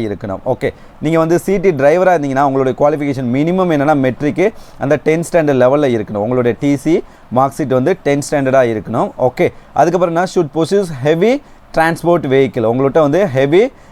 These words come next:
ஆ, டிரான்ஸ்போர்ட் வெஹிக்கிள் டிரைவிங் லைசன்ஸ் வந்து உங்கள்கிட்ட இருக்கணும். And should, ஆ, pass the driving test at the time of requirement. இந்த டெஸ்ட் வந்து உங்களுக்கு வந்து கொடுப்பாங்க. ஏன்னா இது வந்து ரொம்ப இம்பார்ட்டன்டானது. ஓரளவுக்கு பேசிக் நாலேஜ் வந்து இதுல இருக்கணும். அப்ப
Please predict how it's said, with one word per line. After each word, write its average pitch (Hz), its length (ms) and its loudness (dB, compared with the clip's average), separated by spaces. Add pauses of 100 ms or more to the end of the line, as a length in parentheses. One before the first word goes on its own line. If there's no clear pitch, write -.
(140)
ஆ, 131 140 4
டிரான்ஸ்போர்ட் 156 640 0
வெஹிக்கிள் 147 360 2
டிரைவிங் 131 520 2
லைசன்ஸ் 120 220 -6
வந்து 131 260 -2
உங்கள்கிட்ட 113 440 0
இருக்கணும். 104 200 -8
And 165 520 0 (380)
should, 165 140 -2 (500)
ஆ, 135 320 4
pass 160 320 0
the 170 80 0
driving 147 460 0
test 180 260 -2 (100)
at 143 160 0 (100)
the 165 140 2
time 143 260 2
of 165 120 2
requirement. 110 680 -4
இந்த 131 240 -2
டெஸ்ட் 139 260 -2
வந்து 147 240 2
உங்களுக்கு 120 300 -2
வந்து 147 160 0
கொடுப்பாங்க. 107 420 -2
ஏன்னா 143 120 0
இது 143 200 2
வந்து 151 160 2
ரொம்ப 147 180 0
இம்பார்ட்டன்டானது. 131 720 -2 (300)
ஓரளவுக்கு 160 360 2
பேசிக் 190 460 2
நாலேஜ் 151 380 0
வந்து 147 180 -2
இதுல 127 360 0
இருக்கணும். 117 260 -6
அப்ப 120 400 2